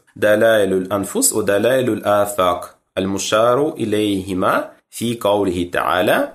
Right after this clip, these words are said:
а, санурихим аятина фил афак». И эти два вида, да, это как бы путь доказательства через самих людей, через их понимание своей природы и через понимание природы окружающих явлений. Афак.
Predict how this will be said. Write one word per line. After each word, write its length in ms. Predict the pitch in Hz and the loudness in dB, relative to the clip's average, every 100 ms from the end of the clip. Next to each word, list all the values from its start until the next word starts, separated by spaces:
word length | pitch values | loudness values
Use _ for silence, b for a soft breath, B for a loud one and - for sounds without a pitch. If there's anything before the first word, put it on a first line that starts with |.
| - _ - | -18 _ -6
а, 420 | 82 85 87 85 | 0 2 2 2
санурихим 800 | - 98 104 104 113 101 98 92 | 2 0 -2 -2 -4 -4 -4 -2
аятина 840 | 104 104 95 95 98 92 85 85 80 | -2 0 0 2 2 0 -4 -4 -6
фил 320 | - 87 - | -4 -6 -4
афак». 480 | - 95 90 - - _ - | -2 -2 -2 -4 -8 _ -8
И 320 | 110 107 - - - | -4 -4 -6 -12 -10
эти 180 | 104 95 | -6 -4
два 240 | 95 98 92 | -2 0 0
вида, 320 | 214 254 269 | 0 -2 0
да, 220 | - 175 | 0 0
это 220 | - 127 127 | 0 -2 -2
как 160 | 110 | -4
бы 140 | 104 92 | -4 -4
путь 200 | 127 110 | -6 -4
доказательства 840 | - 98 92 92 92 - - 69 | -2 0 0 -2 -2 -6 -6 -10
через 680 | - 104 92 82 - - _ - | -4 0 0 -2 -4 -8 _ -6
самих 420 | - 107 113 113 | -2 -2 -2 -4
людей, 400 | 135 143 233 269 | -4 -2 -2 -2
через 420 | - 120 113 - - | -2 -2 -2 -6 -6
их 360 | 113 - - _ - | -6 -6 -16 _ -6
понимание 800 | 98 95 95 92 92 98 - - | -4 -2 0 0 -2 -4 -6 -4
своей 460 | - 104 98 92 | -2 0 0 -2
природы 540 | 92 95 117 220 330 339 _ - | -4 -4 0 -2 -2 -6 _ -4
и 240 | 285 - | -4 -2
через 300 | - 180 170 | 0 0 0
понимание 580 | - 113 107 123 160 143 | -2 -2 -2 -2 -2 -4
природы 420 | - 101 113 117 | -4 -2 0 0
окружающих 800 | 104 113 101 104 98 95 92 - | -2 -2 0 2 2 0 -6 -12
явлений. 460 | 82 73 60 57 - | -12 -10 -10 -12 -6
Афак. 500 | 92 82 - - - | -6 -4 -8 -12 -14